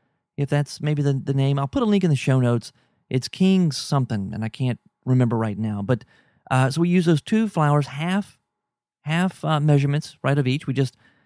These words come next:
use half one, half the other to make up the full measurement of flour that we need. Uh, also, uh, you know, we, we do a lot of baking during Lent, so we buy the yeast in a jar rather than buying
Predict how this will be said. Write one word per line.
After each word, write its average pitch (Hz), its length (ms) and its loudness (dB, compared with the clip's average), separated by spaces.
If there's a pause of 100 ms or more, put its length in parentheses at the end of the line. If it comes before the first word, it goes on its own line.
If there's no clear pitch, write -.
(240)
use 123 160 0
half 127 220 2
one, 123 240 2
half 120 220 0
the 120 120 -2
other 123 260 0 (200)
to - 80 -4
make 123 220 0
up 123 100 -4
the 123 100 -4
full 127 400 0
measurement 123 460 0
of 117 80 -2
flour 120 300 0
that 110 80 -4
we 113 100 -6
need. 120 300 -4 (600)
Uh, 143 200 2
also, 185 640 4
uh, - 240 -8
you 156 160 -2
know, 156 60 2
we, 156 180 0
we 147 220 0
do 151 340 4
a - 80 -2
lot 139 160 2
of 131 200 0 (120)
baking 131 440 2
during 123 300 2
Lent, 123 300 0
so - 140 -4
we 135 320 0
buy 135 760 0
the 123 100 -4
yeast 123 680 0
in 123 140 -2
a 117 60 -2
jar 120 680 0
rather 131 360 0
than 127 180 2
buying 117 480 -2